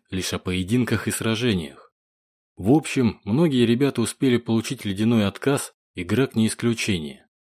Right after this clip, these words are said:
Сейчас он думал ей помочь и получить её одобрение. Да и семья Ванштейн –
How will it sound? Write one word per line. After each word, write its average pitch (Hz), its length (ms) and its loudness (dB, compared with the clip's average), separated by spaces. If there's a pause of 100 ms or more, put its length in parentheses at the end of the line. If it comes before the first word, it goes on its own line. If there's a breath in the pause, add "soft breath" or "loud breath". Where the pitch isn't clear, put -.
(140)
Сейчас 151 520 0
он 131 120 2
думал 139 260 6
ей 113 200 4
помочь 131 520 -2
и 101 100 -2
получить 143 460 -2
её 143 200 2
одобрение. 131 720 0 (420)
Да 90 200 -6
и 90 100 -4
семья 110 400 2
Ванштейн – 98 720 -2